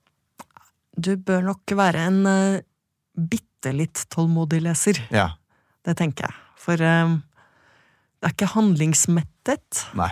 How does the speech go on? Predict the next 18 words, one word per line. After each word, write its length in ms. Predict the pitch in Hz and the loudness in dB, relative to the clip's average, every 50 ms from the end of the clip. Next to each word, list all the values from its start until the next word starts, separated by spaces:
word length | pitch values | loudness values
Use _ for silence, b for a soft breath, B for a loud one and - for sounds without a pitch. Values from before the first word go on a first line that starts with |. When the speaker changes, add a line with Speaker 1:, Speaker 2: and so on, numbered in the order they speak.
| - - | -2 -2
Speaker 1:
Det 40 | 202 | 0
er 120 | 196 196 | 0 0
ganske 200 | 196 180 - - | 0 0 -2 -2
mye 160 | 185 180 165 - | -2 -2 -4 -6
tenking. 680 | - - 220 208 180 147 - _ - - 190 220 262 277 | -4 -2 0 0 0 0 -2 _ -4 0 0 0 0 -2
Det 160 | 247 - - | -4 -8 -8
er 80 | 196 196 | -6 -4
ganske 260 | 196 190 - - - | -2 -2 -2 -2 -2
mye 160 | 185 175 160 | 0 0 0
tilbakeskuing. 1700 | 151 - - 170 180 170 151 - - 143 143 147 151 151 151 151 151 151 147 147 151 151 151 156 147 - - - 165 160 160 185 220 262 262 190 - _ _ b b b b b b b b b b b b b b b - | -2 -2 -2 0 2 2 0 -2 -4 -4 -2 0 0 0 0 -2 -2 -2 -2 -2 -4 -4 -4 -4 -4 -6 -4 -2 -2 0 2 2 2 2 2 0 -4 _ _ b b b b b b b b b b b b b b b -2
Ehm, 600 | - 185 180 180 180 180 180 180 175 180 170 - | 2 2 4 4 4 4 4 4 4 4 2 0
men 200 | - - 190 190 | 2 2 2 4
du 100 | 190 208 | 4 4
blir 220 | 190 170 175 190 196 | 4 4 4 4 4
veldig 260 | 214 202 175 156 156 160 | 4 2 2 2 2 4
belønnet 600 | 190 214 208 185 165 151 147 143 143 156 196 196 - | 4 4 4 4 2 2 2 0 0 -2 -2 -4 -2
for 160 | - 196 180 | 0 0 2
det. 200 | 170 180 240 | 2 2 0